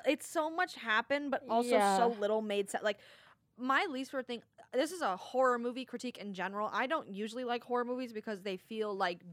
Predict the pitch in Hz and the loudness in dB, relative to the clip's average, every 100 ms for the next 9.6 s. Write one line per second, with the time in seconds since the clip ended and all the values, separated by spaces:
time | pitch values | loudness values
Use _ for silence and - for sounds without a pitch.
0 | - - - 202 170 - - 233 226 220 | -20 -20 -2 0 0 -4 -4 -2 0 0
1 | 214 202 - - - 240 - 254 254 294 | -2 -4 -6 -12 -10 -12 -4 0 2 0
2 | - 240 226 208 214 254 262 262 254 233 | -2 -2 0 2 2 2 2 0 2 0
3 | 254 269 214 214 202 - 185 190 220 220 | 0 -6 -2 -2 -2 -6 -8 -6 -8 -6
4 | 196 - 202 185 175 180 185 180 - 196 | -8 -8 -6 -4 -6 -8 -8 -10 -4 -2
5 | 170 214 214 202 202 190 190 180 151 - | -2 -4 -2 -2 0 -2 -4 -6 -8 -6
6 | 262 359 370 - 294 285 320 - 277 285 | 0 4 4 2 0 0 0 2 2 2
7 | 311 294 240 226 208 208 226 226 240 220 | -2 0 2 2 4 6 6 6 4 4
8 | 269 214 233 240 262 269 254 - 196 214 | 4 6 4 4 4 4 2 -2 -2 0
9 | 202 208 - 226 220 - | 0 -2 -2 -4 -4 -8